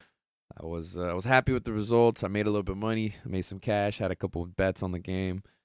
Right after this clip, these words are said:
Uh, the bets on the game that I had, the two that I lost, I was betting on Leonard Floyd to get the first sack. Uh, had really good odds. If it would've happened, would've made a lot of money.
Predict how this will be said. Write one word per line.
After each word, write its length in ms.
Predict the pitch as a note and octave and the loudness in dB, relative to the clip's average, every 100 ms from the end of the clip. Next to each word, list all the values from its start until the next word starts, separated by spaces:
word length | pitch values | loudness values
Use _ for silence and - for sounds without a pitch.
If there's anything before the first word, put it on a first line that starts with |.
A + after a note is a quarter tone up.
| _ _ _ - | _ _ _ -4
Uh, 340 | F2 E2+ E2+ | -2 0 -2
the 80 | E2+ | 2
bets 280 | B2 A#2+ B2+ | 4 4 2
on 60 | |
the 80 | A2+ | 0
game 140 | G#2+ | 0
that 120 | G#2 G2+ | 0 0
I 60 | |
had, 400 | G#2 G2+ G2+ G2+ | 2 2 2 0
the 240 | G2 - - | -4 -16 -6
two 160 | - C3+ | 0 4
that 120 | B2+ | 6
I 40 | |
lost, 380 | A2 G#2 G#2 - | 6 6 4 2
I 60 | F#2+ | -4
was 120 | F#2 | -2
betting 260 | G2+ G2+ | -2 -2
on 140 | G2 F2+ | -4 -2
Leonard 220 | G2 F#2+ | -2 -2
Floyd 240 | - G2 | 2 2
to 40 | F#2+ | 2
get 140 | F#2+ | -2
the 60 | - | -2
first 260 | F#2+ F#2 | -2 -2
sack. 380 | - F#2 F2+ - _ _ _ _ _ _ - | 2 2 2 -2 _ _ _ _ _ _ -8
Uh, 260 | E2+ E2 D#2+ | -2 0 0
had 200 | F2 D#2 | -2 -2
really 200 | F2 E2 | -2 0
good 140 | E2+ | 0
odds. 280 | E2 E2 D#2+ | 0 0 -2
If 100 | D#2+ | -8
it 40 | E2 | -8
would've 160 | D#2+ | -4
happened, 280 | D#2+ D#2 D#2 | -4 -2 -4
would've 140 | C#2+ | -6
made 80 | C#2+ | -6
a 60 | C#2+ | -4
lot 140 | D2+ | -4
of 80 | D2 | -4
money. 340 | D2+ D#2 D2+ | -4 -6 -8